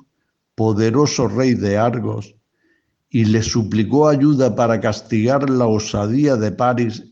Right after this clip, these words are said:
y demás troyanos que no devolvían a Helena. Agamenón,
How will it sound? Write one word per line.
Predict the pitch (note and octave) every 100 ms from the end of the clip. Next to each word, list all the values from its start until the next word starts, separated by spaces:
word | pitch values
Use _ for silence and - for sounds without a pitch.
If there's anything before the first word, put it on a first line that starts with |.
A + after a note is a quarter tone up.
| _
y | - G#2+
demás | G2+ G#2 C3+ C3
troyanos | A#2+ G#2 G2 G#2+ G#2+ G2+ G#2 - _ _ _
que | G#2+ G2
no | G#2 A#2+ C#3+ -
devolvían | G2+ G2+ F#2+ F#2 F2+ G#2+ G#2 F#2+ E2+ -
a | F2 F2
Helena. | F2 F2 F2 D#2 C#2+ - _ _ _ _ _ _ _ _ _ _ _ _ _ _ _ _ _ _ _ _
Agamenón, | G#2+ G#2+ G#2+ G#2+ A2+ A#2+ F3 A3 -